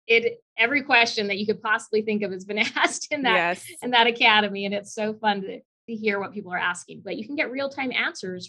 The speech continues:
Speaker 1: from the cup community along with our, our cup coaches as well. So it's,
Speaker 2: Yeah.
Speaker 1: it's pretty incredible the kind of support you get when you choose the Saalt cup.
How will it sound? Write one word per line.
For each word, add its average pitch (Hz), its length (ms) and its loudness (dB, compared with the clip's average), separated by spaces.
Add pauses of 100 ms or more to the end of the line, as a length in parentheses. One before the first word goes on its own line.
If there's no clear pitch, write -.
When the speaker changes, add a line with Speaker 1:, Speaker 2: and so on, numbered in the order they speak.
Speaker 1:
from 202 340 -2 (160)
the - 60 -20
cup 262 240 -2
community 208 600 0
along 185 580 -4
with 190 160 -10
our, 175 120 -4 (280)
our 180 100 -6
cup - 320 -10
coaches 180 360 -12
as 160 160 -16
well. 151 300 -14 (640)
So 190 240 2
it's, 202 240 0
Speaker 2:
Yeah. 180 160 0
Speaker 1:
it's 165 120 -4
pretty 240 260 0
incredible 196 500 -2
the 175 80 -14
kind 185 160 -10
of 175 80 -12
support - 360 -10
you 180 100 -10
get 175 240 -4
when 180 100 -10
you 170 100 -10
choose 165 300 -8
the 170 80 -12
Saalt - 240 -10 (100)
cup. 151 200 -8